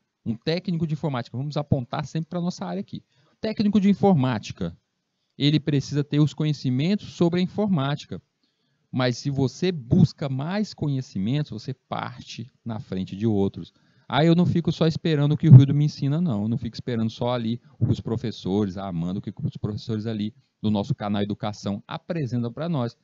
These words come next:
Eu busco mais. Eu faço um curso à parte. Eu fui ali no Senac, tá acontecendo um, um curso, eu fui lá assistir. Ah, acontecendo uma palestra aqui no Fórum da Cidade, eu fui até ali assistir. Ou seja, você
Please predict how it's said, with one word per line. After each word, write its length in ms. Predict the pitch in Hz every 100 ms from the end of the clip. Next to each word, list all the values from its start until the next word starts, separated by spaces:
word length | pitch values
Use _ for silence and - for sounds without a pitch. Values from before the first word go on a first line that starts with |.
| _ _ -
Eu 160 | 262
busco 400 | 196 156 - -
mais. 460 | 262 139 175 196 - _ _ -
Eu 80 | 110
faço 320 | 123 113 131
um 60 | 127
curso 280 | 131 - 135
à 40 |
parte. 380 | - 113 123 -
Eu 80 | 98
fui 280 | - 147
ali 140 | 151 139
no 100 | 131
Senac, 460 | - 117 113 135
tá 160 | - 120
acontecendo 540 | - 120 117 - 123
um, 440 | 120 - _ _ 113
um 40 |
curso, 400 | - 120 135 -
eu 40 | -
fui 160 | 95
lá 200 | 92 104
assistir. 560 | 101 92 - 107 110 101 _ _ _ - 123
Ah, 140 | 151
acontecendo 480 | 143 135 131 131 135
uma 80 | 135
palestra 720 | - 147 117 131 143 117 117
aqui 200 | - 127
no 140 | 117
Fórum 300 | - 113 117
da 80 | 113
Cidade, 480 | - 90 107 120 95
eu 40 |
fui 220 | - 135
até 180 | 165 131
ali 300 | 98 117 139
assistir. 460 | 110 85 - 107 110 139 123
Ou 80 | 107
seja, 180 | 107 92
você 420 | 101 - 113